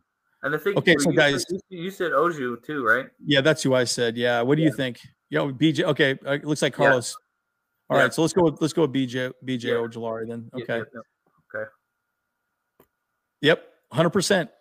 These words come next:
Speaker 2: He, he did a
Speaker 1: Yeah.
Speaker 2: great job, and, and, and honestly, we all, we all know that, um, our boy Rump Shaker has been a bit of a bust, man. I mean, he's just, he's just not that, he's not that guy.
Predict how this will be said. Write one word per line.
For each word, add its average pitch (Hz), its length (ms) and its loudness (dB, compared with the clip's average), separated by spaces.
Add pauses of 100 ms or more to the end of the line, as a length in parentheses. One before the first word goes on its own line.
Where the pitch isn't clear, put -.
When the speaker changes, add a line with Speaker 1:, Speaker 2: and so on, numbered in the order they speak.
(140)
Speaker 2:
He, 139 180 -2
he 165 80 2
did 170 100 2
a 107 40 2
Speaker 1:
Yeah. 98 60 -2
Speaker 2:
great 139 200 -2
job, 143 260 0
and, 143 120 -4
and, 151 220 -4
and 147 280 -4
honestly, 196 600 0
we 165 140 0
all, 185 160 4
we 160 140 -2
all 160 120 0
know 160 180 0
that, 156 280 -4
um, 147 340 -2 (280)
our 147 100 2
boy 143 260 2
Rump 143 280 -2
Shaker 139 320 -4
has 123 120 -6
been 139 120 -2
a 135 40 -2
bit 135 120 -2
of 135 100 -6
a 131 60 -4
bust, 131 420 -6
man. 127 220 -8
I 135 40 -8
mean, 139 180 -6
he's 131 200 -6
just, 143 200 -6
he's 131 140 -8
just 147 180 -8
not 139 200 -6
that, 135 220 -6
he's 120 120 -14
not 135 160 -8
that 135 140 -4
guy. 151 200 -2